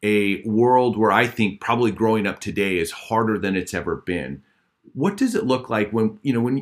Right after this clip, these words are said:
when you talk about do the right thing? My sense is do the right thing might feel and look different for a lot of different people. How do you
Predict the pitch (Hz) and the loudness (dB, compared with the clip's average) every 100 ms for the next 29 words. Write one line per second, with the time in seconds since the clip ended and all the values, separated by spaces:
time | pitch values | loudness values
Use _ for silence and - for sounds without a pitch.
0 | 139 139 135 175 202 220 220 - 131 131 | 0 0 0 -2 -4 0 0 2 2 2
1 | 113 95 92 - 110 104 67 85 _ _ | 2 -2 -4 -4 -4 -2 -4 -12 _ _
2 | _ _ - 139 147 175 139 151 139 135 | _ _ -4 0 0 -2 -2 0 0 0
3 | 117 104 - _ _ - - 196 190 135 | 0 0 -4 _ _ -8 -4 2 4 4
4 | 110 - 131 113 117 131 - - 160 165 | 2 2 2 4 4 2 -2 -8 2 4
5 | 135 113 120 123 131 127 107 82 - 113 | 4 2 0 -2 -4 -2 -4 -4 -4 -2
6 | 95 - 110 117 117 120 127 127 98 110 | 0 -2 -2 -2 -2 -2 -2 -2 -2 -2
7 | - 90 - 117 117 82 - _ _ _ | -2 -6 -4 -4 -4 -6 -8 _ _ _
8 | _ - 156 202 202 208 160 120 131 117 | _ -6 -2 0 0 0 -2 -4 0 0
9 | 73 80 190 | 0 -4 -6